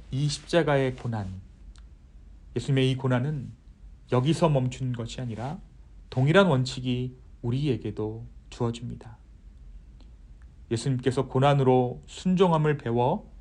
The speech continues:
온전케 되셨듯 우리 역시 고난을 통해 순종함을 배웁니다.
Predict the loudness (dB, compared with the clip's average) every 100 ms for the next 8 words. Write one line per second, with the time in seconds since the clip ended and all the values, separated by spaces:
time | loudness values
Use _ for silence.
0 | -20 -8 0 2 4 4 2 -2 -2 -4
1 | -8 -10 -6 -6 -6 -20 -20 -20 -20 -20
2 | -20 0 4 8 8 6 -2 -2 -2 -8
3 | -20 -20 -10 -2 0 2 -2 -2 -4 -2
4 | -2 -6 -20 -20 -18 -2 0 2 0 -2
5 | -4 -8 -10 -14 -6 -4 -4 -8 -12 -16